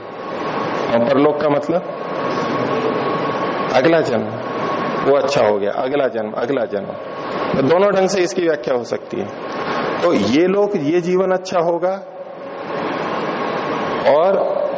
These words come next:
अगले जीवन भी अच्छे हो जाएंगे। कैसे होंगे? जो आप पूछ रहे हो कि भाई ब्रह्म को जानने पर, ब्रह्म की उपासना पर ये कैसे अच्छे होंगे? तो उसका ये है कि परमात्मा को जानने पर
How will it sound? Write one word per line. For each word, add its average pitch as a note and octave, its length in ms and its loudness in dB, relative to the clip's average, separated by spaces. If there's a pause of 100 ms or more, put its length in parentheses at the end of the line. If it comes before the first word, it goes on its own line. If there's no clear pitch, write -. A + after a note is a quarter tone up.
अगले F#3 280 4
जीवन F#3+ 320 4
भी F#3 140 0
अच्छे D3+ 240 0
हो A2+ 140 0
जाएंगे। F2+ 340 -2 (1120)
कैसे F3+ 220 6
होंगे? G3+ 320 6 (280)
जो C3+ 120 4
आप C3+ 180 2
पूछ C3+ 220 0
रहे D3 120 6
हो D3 60 6
कि C#3+ 140 0
भाई C#3 120 0
ब्रह्म A#2+ 300 -2
को D3+ 260 0
जानने A#2+ 440 0
पर, D#3 220 0
ब्रह्म B2+ 260 0
की D3+ 120 -2
उपासना D3 440 2
पर D#3 160 0
ये E3 60 2
कैसे F3 320 0
अच्छे D#3 260 2
होंगे? G#2+ 240 -2 (1700)
तो - 60 0
उसका C3 240 2
ये C#3 160 6
है C#3+ 80 2
कि D#3+ 160 -6
परमात्मा B2+ 640 0
को F3+ 200 0
जानने B2 460 0
पर E3+ 500 -2